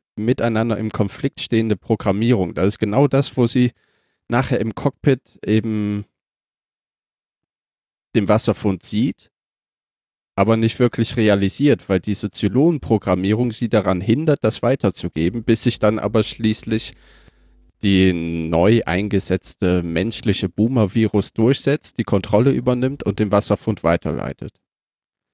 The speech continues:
Das habe ich auch alles ein bisschen mehr ausführlicher und in schönerem Deutsch eben im Kommentar unter der Folge platziert.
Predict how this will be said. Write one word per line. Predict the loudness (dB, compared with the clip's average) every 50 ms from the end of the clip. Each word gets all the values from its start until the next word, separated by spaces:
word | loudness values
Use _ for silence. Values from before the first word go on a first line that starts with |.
| _ _ -6
Das | -4 0 0
habe | 2 2 2
ich | 0 2
auch | 2 2 2
alles | 2 2 4 2 2 0
ein | -2 -2
bisschen | -2 -2 0 0 0 0 2
mehr | 2 2 4 4 4 4 2 2 0 _ _ _ _ _ _ _ _ _ _ 0
ausführlicher | 0 2 0 0 0 0 0 2 2 0 0 0 0 0 0
und | 0 -2 -2
in | -4 -4
schönerem | -2 0 0 2 2 2 -2 -2 -2 -4 -4
Deutsch | 0 2 2 2 2 0 -4 -8 -14 -16 _ _ _ _ _ _ _ _ _ _ _ _ _ _ _ _ _ _ -4
eben | -2 0 0 0
im | 0 -2 -2 -2
Kommentar | 0 -2 -2 -2 -2 -2 0 2 2 2 2
unter | 0 -4 -4 -4 -2
der | -2 -2
Folge | -2 0 0 0 0 0 -4 -8
platziert. | -8 -10 -12 -12 _ -10 -6 -6 -4 -4 -6